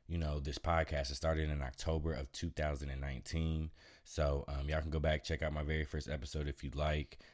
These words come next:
um, and catch up, you know, listen to some of my earlier episodes to see where I've been and what I've gone through. But the main, y'all, I ain't putting nothing on Do Not Disturb, y'all. Everything just going off in the background. Let me kill all this real quick. But yeah, so,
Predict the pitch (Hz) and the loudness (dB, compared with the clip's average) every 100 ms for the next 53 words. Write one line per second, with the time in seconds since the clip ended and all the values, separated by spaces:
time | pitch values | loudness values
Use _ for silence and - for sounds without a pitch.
0 | - 71 67 69 69 65 71 80 76 78 | -8 -4 -2 -2 -4 -4 -2 -2 0 0
1 | 76 73 78 78 76 - 73 78 76 65 | 0 0 -2 0 -2 -4 -2 0 2 2
2 | 78 76 78 78 71 - 76 - 78 - | 2 2 0 -2 -4 -2 -2 -2 -4 -2
3 | 78 71 67 67 80 78 73 65 71 80 | 0 0 0 0 2 2 0 0 0 2
4 | 80 80 80 80 73 - - - - 82 | 2 2 2 2 0 -8 -10 -6 -2 2
5 | 82 85 73 78 82 87 - 65 64 71 | 4 2 2 0 2 0 0 -2 2 2
6 | 73 71 64 65 64 55 - 67 64 120 | 2 0 0 0 -2 -4 -4 -2 0 0
7 | 60 113 113 113 62 - - 78 73 71 | -2 -2 -2 -4 -8 -10 0 2 2 2
8 | 65 64 58 69 65 - 67 65 62 64 | 0 -2 -2 -2 -2 -2 -4 -4 -4 -2
9 | 64 64 64 73 85 - 69 64 - 62 | 0 0 0 0 0 0 2 2 2 0
10 | 117 - 120 120 - 123 117 - - - | -2 -4 -6 -4 -2 -2 -2 -8 -18 -18
11 | - - - 78 82 90 78 - 80 73 | -18 -6 0 4 6 6 4 2 2 2
12 | 69 67 | 2 0